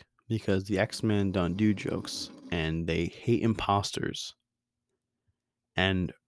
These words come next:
right at the bottom of the page, Professor Charles Xavier tells the X-Men to kill the imposters, pointing at Wolverine, Colossus, Storm, Banshee, and Nightcrawler. And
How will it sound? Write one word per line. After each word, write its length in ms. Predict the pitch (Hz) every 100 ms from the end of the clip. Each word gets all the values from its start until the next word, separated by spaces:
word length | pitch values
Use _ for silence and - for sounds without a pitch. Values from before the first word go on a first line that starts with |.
| -
right 220 | 95 110
at 60 | 156
the 120 | 131 95
bottom 320 | 87 104 131
of 140 | 131 120
the 80 |
page, 440 | - 90 - - - _ _ _ _ -
Professor 540 | - 110 110 - 104
Charles 500 | - - 110 123 123 -
Xavier 580 | 101 101 92 80 90 - _ _ _ _ _ -
tells 360 | - 117 120
the 120 | 123 -
X-Men 560 | 113 - - 127 123 120
to 80 | 104
kill 480 | - - - 147
the 220 | 139 139 131
imposters, 720 | 123 - 131 135 - - -
pointing 400 | - 123 139 135
at 120 | 110
Wolverine, 520 | 117 117 127 131 139
Colossus, 680 | 139 - 120 117 123 - 107
Storm, 600 | - 113 123 120 113 110 _ _ _ _ -
Banshee, 480 | 110 120 - 123 117
and 240 | 98 95
Nightcrawler. 720 | 101 120 - 87 82 - 82 - _ _ _ _ _ _ _ _ _ -
And 500 | 92 90 82 76